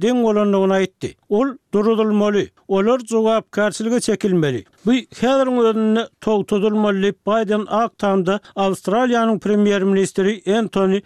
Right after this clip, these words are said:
Albanese bilen bilelikde beren medeniýet ýygnagyny aýtdy. Şeýle-de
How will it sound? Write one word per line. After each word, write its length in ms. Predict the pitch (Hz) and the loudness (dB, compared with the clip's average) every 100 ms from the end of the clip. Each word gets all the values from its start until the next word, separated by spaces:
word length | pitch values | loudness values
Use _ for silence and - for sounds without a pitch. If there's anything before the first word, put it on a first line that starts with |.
| - | -2
Albanese 720 | 185 180 180 190 254 - 226 | -2 0 0 0 -2 -2 -2
bilen 240 | 208 214 | 0 -2
bilelikde 580 | 165 185 196 180 - 247 | -2 0 0 -2 -2 0
beren 280 | 214 202 202 - _ | 2 0 -4 -8 _
medeniýet 600 | 170 196 - 196 202 220 - | -2 -2 -2 -2 0 0 0
ýygnagyny 480 | 202 196 185 180 185 | 0 2 2 2 0
aýtdy. 260 | 175 - 98 _ | -2 -6 -16 _
Şeýle-de 540 | - 190 196 262 214 | -6 -2 0 -2 -4